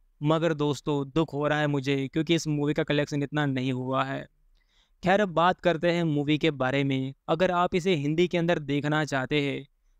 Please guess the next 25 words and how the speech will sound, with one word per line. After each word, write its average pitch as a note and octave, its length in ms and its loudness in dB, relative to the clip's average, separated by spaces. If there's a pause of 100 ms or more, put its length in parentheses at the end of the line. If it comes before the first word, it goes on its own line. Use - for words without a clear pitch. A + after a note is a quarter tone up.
तो G3 80 2
कहाँ F3+ 260 2
पर F#3 140 2
ये F#3+ 100 4
आपको F3 340 2
हिंदी C#3+ 280 0
में D3+ 140 2
मिलेंगी, C3+ 560 -2 (340)
क्या F#3 160 4
इस F#3 180 -2
फिल्म D#3 260 0
की E3 140 2
स्टोरी C#3 380 -2
है, C3+ 200 -2 (580)
ये F3 60 0
सारी F3 300 2
बातें D#3+ 280 0
हम D#3 160 2
इस D3+ 140 -2
वीडियो C3+ 360 0
में C3+ 340 -4
जो D3 200 2
है C#3 160 -2
वो C#3 160 -2
आपको C#3+ 440 -6